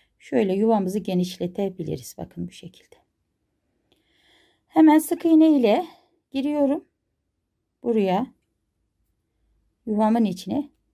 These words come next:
geçtim. Bu yuvanın içine balon yapacağız. Onun için de bu şekilde altı tane zincir çekiyorum. Üç, dört, beş ve altı. Altı tane zincirimi çektim. Hemen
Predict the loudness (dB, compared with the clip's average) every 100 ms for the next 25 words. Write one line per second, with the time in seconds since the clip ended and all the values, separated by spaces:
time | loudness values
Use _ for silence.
0 | _ -14 -14 -16 _ _ _ _ _ -6
1 | -2 0 0 -2 -6 -8 -6 -6 -10 _
2 | _ _ _ -4 -2 -2 -4 -8 -10 -6
3 | -6 -8 _ _ -4 2 2 2 0 0
4 | 2 0 -4 -2 -2 0 0 -2 -4 -2
5 | 0 -2 -4 -6 -8 -8 -6 0 2 2
6 | -2 -6 _ -12 -10 -10 -20 _ _ _
7 | _ _ _ _ -6 -2 -2 -4 _ _
8 | -8 -6 -6 -8 -20 -18 -16 -14 -16 _
9 | -20 _ _ _ _ -20 -20 _ _ -4
10 | -2 -2 2 4 4 4 2 2 0 -2
11 | -2 -4 -4 -4 -4 -4 -2 2 4 2
12 | 0